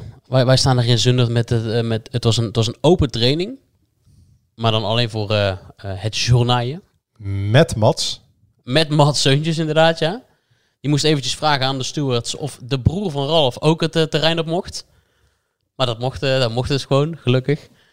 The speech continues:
Speaker 1: En, eh, wij staan daar en, eh, en Jadran met zijn Havix ogen. We stonden helemaal op het achterste veld voor de, voor de supporters. Dus achter die omheining waar normaal gesproken de besloten training plaatsvindt, daar trainden ze nu.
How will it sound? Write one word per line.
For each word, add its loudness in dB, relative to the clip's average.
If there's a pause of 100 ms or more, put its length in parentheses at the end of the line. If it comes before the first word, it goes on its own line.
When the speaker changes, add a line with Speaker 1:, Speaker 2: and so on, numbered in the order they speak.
(440)
Speaker 1:
En, 0
eh, 4
wij 6
staan 0
daar 2
en, 0
eh, 2 (260)
en -2
Jadran 2
met -4
zijn -4
Havix -2
ogen. 0 (140)
We -18
stonden -4
helemaal -4
op -14
het -16
achterste -4
veld -2
voor -6
de, 0
voor -4
de -2
supporters. -6
Dus -10
achter -2
die -4
omheining -2
waar 0
normaal 0
gesproken -6
de -2
besloten -2
training -4
plaatsvindt, -2
daar -6
trainden -2
ze -8
nu. -8